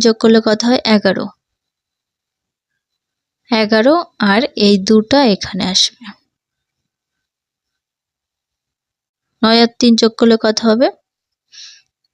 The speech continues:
বারো। আর এই যে, যে ছটা পড়ে আছে, এই ছটা এখানে লিখতে হবে।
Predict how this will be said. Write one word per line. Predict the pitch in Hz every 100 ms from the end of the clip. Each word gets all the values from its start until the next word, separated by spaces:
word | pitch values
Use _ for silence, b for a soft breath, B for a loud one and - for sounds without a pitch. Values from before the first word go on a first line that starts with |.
| _ 220
বারো। | 208 214 196 190 202 _ _ _ _ _ _ _ _ _ _ _ _ _ _ _ _ _ _ _ _ _ _ _ _ _ _ _ _ _ _ _ _ _ _ _ _ _ _ _ _ 220
আর | 190 190 -
এই | 220 214
যে, | 226
যে | 240 240
ছটা | - 202 220 220
পড়ে | 226 220 214
আছে, | - 247
এই | 214 -
ছটা | 202 196 226 214
এখানে | - 190 180 180
লিখতে | 185 - 196
হবে। | 190 196